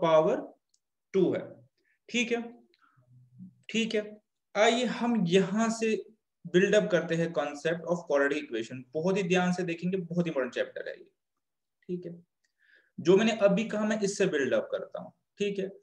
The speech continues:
मैं जैसे normally quadratic equation पढ़ाते हैं, जनरल form, अ, roots, मैं उस पे बाद में आऊंगा।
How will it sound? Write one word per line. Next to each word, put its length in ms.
मैं 200
जैसे 220
normally 400
quadratic 220
equation 260
पढ़ाते 300
हैं, 140
जनरल 380
form, 400
अ, 760
roots, 540
मैं 100
उस 120
पे 100
बाद 300
में 120
आऊंगा। 320